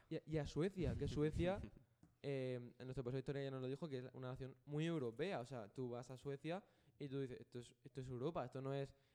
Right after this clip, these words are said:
Speaker 1: Europa o-, oriental". O sea, esto es Europa, Europa, Europa
Speaker 2: Ah, por supuesto,
Speaker 1: occidental.
Speaker 2: pues, incluso se estaba hablando de que entraran en la otan y tal, o sea, sí.
Speaker 1: Claro. Entonces, dice, como Finlandia y Suecia, que Suecia no tiene ningún ar-, tipo de relación con la Unión Soviética ni,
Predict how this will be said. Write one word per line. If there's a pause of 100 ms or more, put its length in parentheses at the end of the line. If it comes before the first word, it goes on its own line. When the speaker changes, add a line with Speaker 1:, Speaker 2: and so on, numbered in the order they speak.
(100)
Speaker 1:
Europa
o-, (120)
oriental".
O
sea,
esto
es
Europa,
Europa,
Europa
Speaker 2:
Ah,
por
supuesto,
Speaker 1:
occidental.
Speaker 2:
pues,
incluso
se
estaba
hablando
de
que
entraran
en
la
otan
y
tal,
o
sea,
sí.
Speaker 1:
Claro. (300)
Entonces,
dice,
como
Finlandia
y
Suecia, (200)
que
Suecia (280)
no
tiene
ningún
ar-,
tipo
de
relación
con
la
Unión
Soviética
ni,